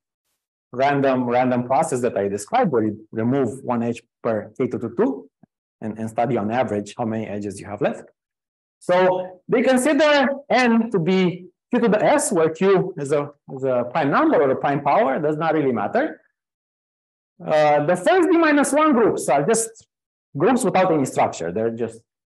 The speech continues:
uh, D minus one groups of size Q to the S, but the last one has some structure. It will be the S dimensional vector space over F Q.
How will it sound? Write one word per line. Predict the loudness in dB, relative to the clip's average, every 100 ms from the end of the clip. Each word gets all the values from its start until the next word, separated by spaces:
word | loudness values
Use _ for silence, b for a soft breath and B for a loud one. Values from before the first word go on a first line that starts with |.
| -12
uh, | -6 -4 -4 -8 -12 -14 -6
D | -4
minus | -2 -4 -8
one | -8
groups | -8 -10
of | -12
size | -8 -8 -8
Q | -10
to | -6
the | -4
S, | -2
but | -2
the | 0
last | 2 2 0
one | 0 0
has | 0
some | -2
structure. | -2 -2 -2 0 0
It | 2
will | 0
be | 2
the | 2 2
S | 2
dimensional | 2 0 0 -2 -2
vector | 0 0 -2
space | -2 -2 -2
over | -2 -2
F | -2
Q. | -4 -6 -6